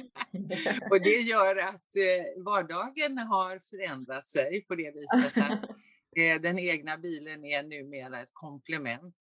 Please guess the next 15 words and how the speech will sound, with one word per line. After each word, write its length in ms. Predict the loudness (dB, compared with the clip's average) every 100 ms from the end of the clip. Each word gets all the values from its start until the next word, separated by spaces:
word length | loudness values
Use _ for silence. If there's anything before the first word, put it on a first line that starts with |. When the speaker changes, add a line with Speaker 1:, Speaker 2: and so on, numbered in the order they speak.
| -20 -20 _ -4
Speaker 1:
till 440 | 0 0 0 -4 -14 _
kollektivtrafiken 1300 | -8 -8 -10 -14 -16 -14 -16 -16 -20 _ -20 -20 -20 _ _ _
Speaker 2:
Mm. 200 | 0 0 -2
Speaker 1:
i 280 | 4 4 4 6
alla 320 | 6 4 -2
avseenden. 640 | -2 -2 -4 -8 -8 0
Och 140 | 0 0
det 100 | -2
är 100 | -6
intressant 800 | -10 -6 0 2 2 -2 -10 -18 _ _ _ -14
Speaker 2:
Mm. 200 | -2 2
Speaker 1:
att 160 | 4
göra 400 | 6 4 2 0
den 220 | 0 0 -2
omställningen 1120 | -6 -6 -2 -2 -2 -8 -14 -12 -12 -12